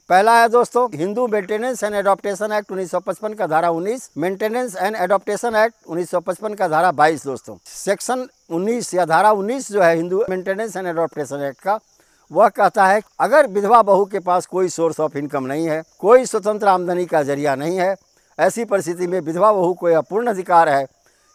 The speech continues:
कि अपने सास ससुर के घर पर रहे और साथ ही साथ अपने सास ससुर से मेंटेनेंस भी प्राप्त करे, यानी कोई स्वतंत्र इनकम नहीं होना चाहिए दोस्तों। और दूसरा है दोस्तों सेक्शन बाईस, Maintenance and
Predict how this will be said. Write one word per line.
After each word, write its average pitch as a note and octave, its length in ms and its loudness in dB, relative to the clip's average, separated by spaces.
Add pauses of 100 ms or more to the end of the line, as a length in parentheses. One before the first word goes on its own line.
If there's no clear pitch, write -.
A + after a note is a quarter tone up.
कि E3+ 60 0
अपने F3+ 240 -2
सास F#3+ 340 0
ससुर F3 200 -6
के F3+ 120 -8
घर D3+ 160 0
पर D#3+ 160 -4
रहे F#3 280 2 (480)
और F3 140 0
साथ G#3+ 300 2
ही A3+ 100 -6
साथ G3 260 4
अपने D#3+ 240 -6
सास F#3 240 -2
ससुर D#3+ 300 -10
से F#3 140 -6
मेंटेनेंस D#3+ 540 -8
भी F#3+ 100 -4
प्राप्त E3 320 -2
करे, A#2+ 240 -8 (280)
यानी G#3 280 -2 (160)
कोई C4 200 6
स्वतंत्र G#3+ 400 -4
इनकम F#3+ 260 -2
नहीं F3+ 140 -2
होना D#3+ 200 0
चाहिए C#3+ 300 -4
दोस्तों। A#2+ 320 -8 (540)
और C3 100 -2
दूसरा G3+ 360 2
है A3 120 8
दोस्तों A#3 340 -2
सेक्शन G3 360 -6
बाईस, F3+ 380 0 (100)
Maintenance G3 500 -6
and G3 100 -6